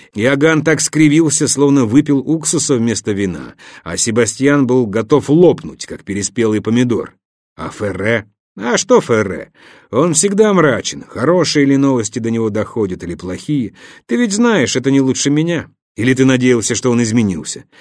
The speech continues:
Поверь, он стал ещё хуже. Не очень хотелось бы сталкиваться с ним. Знаю, ты когда-то уехал из-за него. Но он сам часто бывает в разъездах, так что увидеть его шансы невелики. Однако, чует моё сердце, инквизиция что-то затевает.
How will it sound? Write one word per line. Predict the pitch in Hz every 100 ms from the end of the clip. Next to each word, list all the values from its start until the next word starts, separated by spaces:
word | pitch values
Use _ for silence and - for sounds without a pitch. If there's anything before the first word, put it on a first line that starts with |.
| - _
Поверь, | 160 156 104 90
он | 113
стал | - 120
ещё | 123 120 - 95
хуже. | - 78 - - _ _ _ _ - - - _ _
Не | 196 190
очень | 175 - 107
хотелось | 104 98 98 90
бы | 82 98
сталкиваться | - 82 71 73 65 -
с | 76
ним. | 69 65 - _ _ _ _
Знаю, | 95 104 127 135 135 113 80 - _ _
ты | - 117
когда-то | 123 120 120 110
уехал | 127 127 117 101 110
из-за | 110 101 123
него. | 120 110 80 67 _ - - - -
Но | 190 214
он | 202
сам | - 202
часто | 151 170 -
бывает | 135 135 131 113
в |
разъездах, | 113 120 120 139 120 92 -
так | 117
что | - 123
увидеть | 120 127 139 127
его | 123 120
шансы | - 123 110 117
невелики. | 120 117 127 131 165 98 - _ - - - -
Однако, | 117 190 233 220
чует | - 247 220
моё | 208 202
сердце, | 170 214 214 180 180
инквизиция | 165 156 165 156 160 - 156
что-то | - 147 135 120
затевает. | 110 104 101 80 73 62 58 - -